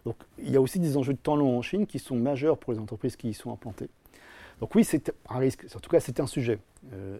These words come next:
géopolitique complexe. Il est hors de question de se passer de la Chine pour beaucoup de nos clients, ce serait une aberration. Mais il faut le penser différemment, euh, comme un marché qui, non pas se ferme, mais se pense comme un marché asiatique avant tout, plus régional qu'avant,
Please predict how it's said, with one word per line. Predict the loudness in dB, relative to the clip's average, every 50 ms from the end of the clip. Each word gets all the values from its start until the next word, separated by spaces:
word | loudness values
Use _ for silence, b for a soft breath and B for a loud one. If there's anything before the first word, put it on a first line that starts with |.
| -14 -12
géopolitique | -6 -4 -4 -2 -2 -2 -4 -4 -4 -8 -8 -4
complexe. | -4 -4 -2 0 0 0 0 0 -4 -10 -8
Il | -4 0 2
est |
hors | 4 4 4
de | 2
question | 2 0 -2 -4 -4 -4 -8
de | -8
se | -8 -10
passer | -12 -12 -10 -10 -10
de | -10
la | -10 -10
Chine | -10 -8 -8 -8 -8
pour | -10 -12 -12
beaucoup | -10 -10 -10 -8 -6 -6
de | -6 -4
nos | -6 -4
clients, | -2 0 0 0
ce | 0 -4 -10 -14
serait | -12 -10 -10
une | -10 -8 -8
aberration. | -8 -8 -8 -8 -10 -10 -10 -10 -10 -12 B B B B B B B B B B B B B B B B B B B B B
Mais | -2 2 4 6 8 8 6 6
il | 4 -2 0
faut | 2 6 6 8
le | 8 6
penser | 4 0 -4 -2 -2 -2
différemment, | 0 0 -2 -4 -4 -6 -4 -4 -2 -2 -2 -2 -2 -6 -8 -10 -12 -10
euh, | -8 -6 -6 -6 -6 -6 -6 -8 -8 -8 -8 -8 -10 -6 -2
comme | 0 2 2
un | 2
marché | 2 2 0 2 2 0 0
qui, | 0 -2 -2 0 0 0 0 -2 -6 _ -8 -2
non | 0 2 4
pas | 4 4 2
se | 2 0
ferme, | -2 2 6 6 6 8 6
mais | 4 2 2
se | 0 -2
pense | -2 2 2 2 2 2
comme | -2 -2
un | -2 0
marché | -2 -2 -4 -4 -4
asiatique | -4 -4 -4 -6 -6 -8 -6
avant | -6 -6 -6 -8
tout, | -8 -10 -14 -14 _ _ _ _ _ _ _ _
plus | -8 -6 -6 -6 -6
régional | -2 0 2 2 4 4 2 2 0 -4 -6 _ _ _ _ _
qu'avant, | -10 -8 -8 -6 -8 -10